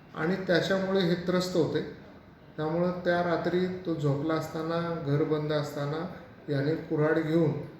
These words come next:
त्याच्या डोक्यावर आघात करून त्याला जिवंत ठार मारलं आणि त्याच्यानंतर हे तिथेच होते.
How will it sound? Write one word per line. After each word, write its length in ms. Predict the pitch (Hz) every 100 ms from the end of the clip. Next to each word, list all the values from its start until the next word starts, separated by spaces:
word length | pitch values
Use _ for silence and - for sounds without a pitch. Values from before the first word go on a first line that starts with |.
| - - -
त्याच्या 360 | 156 147 175 170
डोक्यावर 680 | 151 147 147 160 156 165 175 - - - - - 139
आघात 380 | 143 175 185 180 - -
करून 340 | 156 165 190 - - - -
त्याला 220 | 143 160
जिवंत 420 | 147 151 151 147
ठार 360 | 165 127 135 123
मारलं 300 | 117 113 110 - - - - - - -
आणि 160 | 156 170
त्याच्यानंतर 760 | 185 180 190 185 185 196 196 - - - - -
हे 60 | 175
तिथेच 400 | 185 185 196 165
होते. 380 | 139 147 -